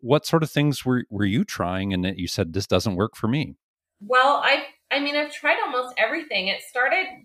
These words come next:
Speaker 2: with, like, Beachbody, which is where
Speaker 1: Okay.
Speaker 2: I, you know, where my fitness journey sort of started. And I mean, that's where our class, like, our cardio boot camp class, that's where it's, the format is from.
Speaker 1: Okay.
Speaker 2: Um, and,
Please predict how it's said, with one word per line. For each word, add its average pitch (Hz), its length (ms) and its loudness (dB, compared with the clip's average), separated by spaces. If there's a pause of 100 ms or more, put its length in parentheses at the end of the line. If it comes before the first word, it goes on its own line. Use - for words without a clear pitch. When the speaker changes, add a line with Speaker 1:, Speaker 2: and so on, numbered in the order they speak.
(100)
Speaker 2:
with, 240 220 4 (580)
like, 220 280 4
Beachbody, 202 720 -4 (160)
which 233 240 -8
is 240 200 -8
where 208 160 4
Speaker 1:
Okay. 208 220 6 (100)
Speaker 2:
I, 196 480 4 (160)
you 247 140 2
know, 254 140 4
where 254 260 6
my 226 320 4
fitness 247 340 2
journey 214 280 -2
sort 208 220 -6
of - 100 -10
started. 190 600 0
And 220 120 2
I 233 80 0
mean, 247 220 -4
that's 285 300 0
where 285 160 0
our 269 220 4
class, 262 380 0 (240)
like, 214 160 -2
our 202 240 0
cardio 240 340 -4
boot - 220 -16
camp 151 200 -10
class, 170 220 -2 (100)
that's - 220 -4
where 370 200 -2
it's, - 320 -12 (160)
the 262 140 -10
format 254 460 0
is 160 80 -4 (120)
from. - 800 -6
Speaker 1:
Okay. 208 140 2
Speaker 2:
Um, 196 720 0 (1040)
and, 240 840 4